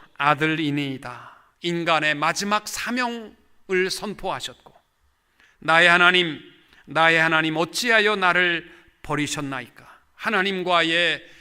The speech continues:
단절의 고통을 고백하셨고, '내가 목마르다. 육체의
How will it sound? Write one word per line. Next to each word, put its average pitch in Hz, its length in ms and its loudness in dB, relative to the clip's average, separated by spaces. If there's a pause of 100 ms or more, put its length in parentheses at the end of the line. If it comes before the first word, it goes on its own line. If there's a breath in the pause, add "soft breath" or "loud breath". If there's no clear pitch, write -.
(340 loud breath)
단절의 170 840 0
고통을 180 540 -4
고백하셨고, 143 760 -8 (840)
'내가 160 320 0
목마르다. 170 840 0 (480)
육체의 196 880 0